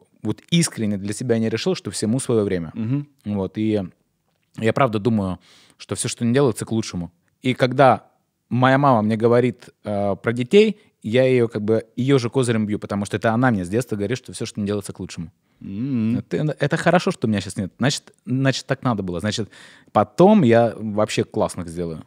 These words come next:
Speaker 2: И это тоже я с-, говорю без конца в подкастах, что самые простые вещи тяжелее всего понять. С-, ну, всему свое время, ну, э, с детства говорится, да? Но реально допираешь до этого сильно позже.
Speaker 1: Мгм.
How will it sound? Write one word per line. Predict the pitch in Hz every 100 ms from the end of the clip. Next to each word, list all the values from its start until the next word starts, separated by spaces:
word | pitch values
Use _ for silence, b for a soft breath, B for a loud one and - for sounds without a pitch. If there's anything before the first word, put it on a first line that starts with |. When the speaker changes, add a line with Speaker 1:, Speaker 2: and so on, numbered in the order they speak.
| _ _ _ _ _ _ -
Speaker 2:
И | 131 135 - _
это | 135 135 110
тоже | 104 87
я | 80
с-, | 78 -
говорю | 82 82 92 95 139 120
без | 85 98
конца | - 92 87 69
в | -
подкастах, | 90 - 185 - 160 _
что | - 131
самые | - - 139 113 95
простые | 78 90 - 85 78
вещи | 107 180 -
тяжелее | 180 123 87 85 110
всего | - 80
понять. | 71 65 57 _ _ _ _ _ b b b b b b
С-, | - -
ну, | - 160 156
всему | - - 170 240
свое | 165 165
время, | 131 95
ну, | 120 127 123 127 127 113 110 98 87
э, |
с | 101
детства | 139 117 92
говорится, | 85 80 76 -
да? | 90 113 -
Но | 127 139 110 -
реально | 117 135 165 185
допираешь | 127 123 123 101 82
до | 87
этого | 78 67 64 -
сильно | - - 165 -
позже. | - 82 - 69 - _
Speaker 1:
Мгм. | 104 101 98